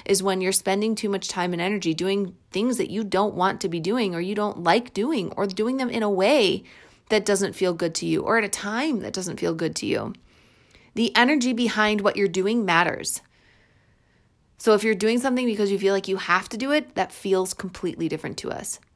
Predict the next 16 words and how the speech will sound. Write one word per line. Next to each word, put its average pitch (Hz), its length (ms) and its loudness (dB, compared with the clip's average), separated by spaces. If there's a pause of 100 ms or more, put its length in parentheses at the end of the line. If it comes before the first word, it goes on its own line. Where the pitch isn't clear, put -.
(720)
If 202 100 -6
you're 240 100 2
doing 240 220 0
it 240 80 0
because 208 220 0
you 202 100 0
want 190 300 -2
to 208 80 -8
do 196 140 0
it 190 120 -2
and 180 80 -6
you 160 80 -4
feel 233 240 -6
like 196 140 0
doing 165 240 -4
it 196 160 -4